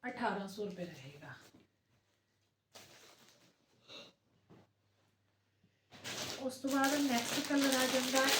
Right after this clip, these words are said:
ਇਹਨਾਂ ਦੇ ਸਾਰਿਆਂ ਦੇ ਡਿਜ਼ਾਈਨ ਨੇ ਜਿਹੜੇ, ਉਹ ਸਾਰਿਆਂ ਦੇ ਹੀ ਅਲੱਗ-ਅਲੱਗ ਰਹਿਣਗੇ। ਜੋ ਵੀ ਡਿਜ਼ਾਈਨ ਤੁਹਾਨੂੰ ਪਸੰਦ ਆ, ਉਹ ਸਕਰੀਨਸ਼ਾਟ ਲੈ ਕੇ WhatsApp ਦੇ ਉੱਪਰ ਤੁਸੀਂ ਮੈਸੇਜ ਆ ਜਿਹੜਾ, ਉਹ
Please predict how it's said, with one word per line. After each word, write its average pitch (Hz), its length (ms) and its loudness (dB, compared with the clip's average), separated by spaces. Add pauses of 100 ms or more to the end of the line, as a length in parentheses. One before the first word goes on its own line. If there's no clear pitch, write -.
(180)
ਇਹਨਾਂ 269 240 4
ਦੇ 311 100 2
ਸਾਰਿਆਂ 247 400 2
ਦੇ 294 180 2
ਡਿਜ਼ਾਈਨ 226 480 0
ਨੇ 262 180 2
ਜਿਹੜੇ, 262 260 2
ਉਹ 285 380 0 (420)
ਸਾਰਿਆਂ 262 440 0
ਦੇ 285 140 0
ਹੀ 285 340 4
ਅਲੱਗ-ਅਲੱਗ 247 460 2
ਰਹਿਣਗੇ। 233 600 -4 (600)
ਜੋ 254 280 0
ਵੀ 302 120 2
ਡਿਜ਼ਾਈਨ 277 380 0
ਤੁਹਾਨੂੰ 285 320 -2
ਪਸੰਦ 220 400 -6
ਆ, 285 80 4
ਉਹ 294 200 2
ਸਕਰੀਨਸ਼ਾਟ 269 800 2
ਲੈ 214 240 -2
ਕੇ 254 160 -2
WhatsApp 254 420 -2
ਦੇ 277 80 0
ਉੱਪਰ 254 280 -4
ਤੁਸੀਂ 254 300 -6
ਮੈਸੇਜ 220 420 -2
ਆ 214 60 0
ਜਿਹੜਾ, 208 260 0
ਉਹ 262 380 0